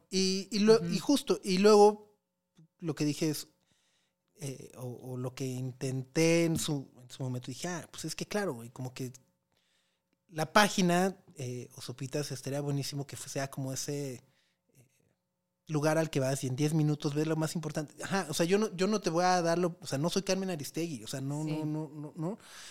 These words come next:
Speaker 1: Pero nomás que sepas que pasó esto y está pasando, o sea, como que en diez minutos puedes estar enterado de cosas que te,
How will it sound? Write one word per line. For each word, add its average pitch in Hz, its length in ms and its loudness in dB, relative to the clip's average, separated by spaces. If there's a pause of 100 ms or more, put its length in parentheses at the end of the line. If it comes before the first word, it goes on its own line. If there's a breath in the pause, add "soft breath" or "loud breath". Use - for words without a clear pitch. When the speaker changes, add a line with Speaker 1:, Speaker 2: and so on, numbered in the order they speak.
(160 loud breath)
Speaker 1:
Pero 165 180 6
nomás 208 240 8
que 220 100 0
sepas 202 300 4
que 180 80 2
pasó 160 280 4
esto 170 420 4
y 160 140 -2
está 165 180 -2
pasando, 170 280 0
o 160 60 -6
sea, 160 200 4 (340 loud breath)
como 180 220 4
que 196 100 6
en 196 60 8
diez 220 120 8
minutos 208 360 6
puedes 202 220 4
estar 180 380 4
enterado 165 540 2
de 127 500 -4 (500)
cosas 165 320 0
que 147 140 -4
te, 127 340 -6